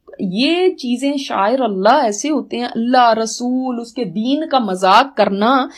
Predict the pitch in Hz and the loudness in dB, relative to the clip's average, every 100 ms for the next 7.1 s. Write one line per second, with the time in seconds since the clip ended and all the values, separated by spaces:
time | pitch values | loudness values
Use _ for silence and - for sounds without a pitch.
0 | - - - - 220 247 320 277 262 277 | -18 -18 -2 4 4 6 6 6 2 2
1 | 294 330 285 233 240 226 - 214 240 294 | 2 2 -2 0 0 0 -2 2 2 2
2 | 311 285 185 - 185 220 247 180 185 190 | 4 2 2 2 4 6 4 2 -2 2
3 | 233 277 - - 359 359 392 403 - 320 | 2 2 -2 2 4 4 4 4 4 4
4 | 285 285 240 254 247 247 214 240 277 330 | 4 2 4 2 4 2 4 2 2 2
5 | 302 262 247 240 277 330 370 - 233 214 | 0 4 2 2 0 2 0 4 6 8
6 | 302 349 330 254 - 233 214 269 294 277 | 6 4 4 4 6 4 4 0 -2 0
7 | 339 | -2